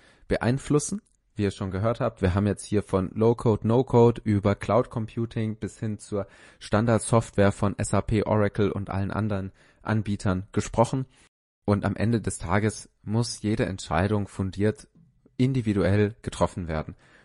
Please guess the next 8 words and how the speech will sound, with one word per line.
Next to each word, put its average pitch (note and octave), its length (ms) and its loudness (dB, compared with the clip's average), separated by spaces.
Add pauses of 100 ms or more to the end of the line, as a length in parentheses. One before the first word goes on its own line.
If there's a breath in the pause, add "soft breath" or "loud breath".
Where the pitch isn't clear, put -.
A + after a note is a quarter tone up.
(220 soft breath)
Und F2+ 640 -4 (240)
wir, D3 420 4 (140)
also G2+ 200 -2
ich - 220 -4
persönlich, B2 640 0
würde G#2 400 -2
vorschlagen, G2 840 -2 (400)
fokussiert B2+ 960 -2